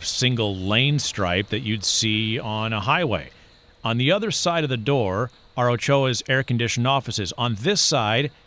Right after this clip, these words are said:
you can feel the humidity of the warehouse and the open doors to the outside.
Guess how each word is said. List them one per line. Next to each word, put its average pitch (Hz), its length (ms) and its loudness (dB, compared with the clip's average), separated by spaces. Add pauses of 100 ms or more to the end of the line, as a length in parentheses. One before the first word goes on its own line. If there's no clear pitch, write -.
you 113 120 -6
can 123 120 2
feel 180 460 0
the 110 100 -2
humidity 120 720 2
of 107 220 -6
the 117 80 -2
warehouse 107 680 0 (360)
and 104 160 -2
the 110 200 0
open 151 460 0
doors 101 440 0
to 120 100 -4
the 107 100 0
outside. 95 540 -2